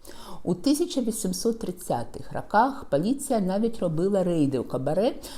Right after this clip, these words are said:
намагаючись приборкати цей непристойний феномен. Але замість того, щоб зникнути,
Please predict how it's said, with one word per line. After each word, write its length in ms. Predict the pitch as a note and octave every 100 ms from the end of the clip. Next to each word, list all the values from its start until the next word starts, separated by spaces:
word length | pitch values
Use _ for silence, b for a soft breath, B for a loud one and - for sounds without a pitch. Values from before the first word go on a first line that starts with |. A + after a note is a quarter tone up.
| B
намагаючись 840 | D#3+ E3+ F3+ C4 D4+ D4+ - C4+ -
приборкати 680 | B3 G#3+ G3 F#3+ C#3+ D3
цей 420 | D3 - F#3+ G#3 B3
непристойний 720 | A3 D#3 D3+ - F#3 F#3 F3+
феномен. 560 | - F3+ D#3 A#2+ A#2+ - B B B B
Але 300 | - F3+ A#3
замість 580 | A3+ A#3 A#3 A3 G#3+ -
того, 300 | D#3+ C#3+ D3
щоб 520 | - - - F3+ D3
зникнути, 640 | D3 A#3+ - E3+ D3+ -